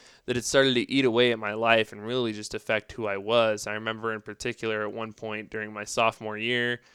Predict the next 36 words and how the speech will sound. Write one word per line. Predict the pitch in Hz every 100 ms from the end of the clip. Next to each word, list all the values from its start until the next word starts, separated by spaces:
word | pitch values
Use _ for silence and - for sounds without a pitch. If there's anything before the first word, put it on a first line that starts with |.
| _ _ _ _ _
we | 131
had | 131 113
been | 147 147
there, | 143 143 143
had | 135 123
been | 135 131
there | 127 123
for | - 127 123 113 - - - -
probably | 135 123 120
two, | - 135
three | - 131 123
months, | 117 117 113
and | -
I | 110
had | 110
just | 113 -
been | 117
really | 117 123 117
struggling. | - 127 117 113 117 113 113 - - _
We | -
had | 120
just | 113 131 135
moved | 127 117
into | 117 113
a | 110
new | 117 110
house | - 117 117 -
from | 113
our | 107
rental | 107 120 123
place | 117 123 120
that | 120
we | 113 113
were | 110
staying | - 113 110 110
in. | 110 107 107